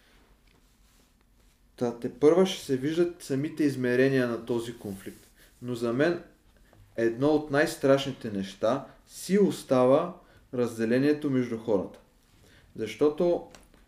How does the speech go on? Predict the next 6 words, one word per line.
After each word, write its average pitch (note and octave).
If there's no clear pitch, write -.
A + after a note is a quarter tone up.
си -
давам C#3
сметка C#3
всеки D3
божи D3
ден G#2+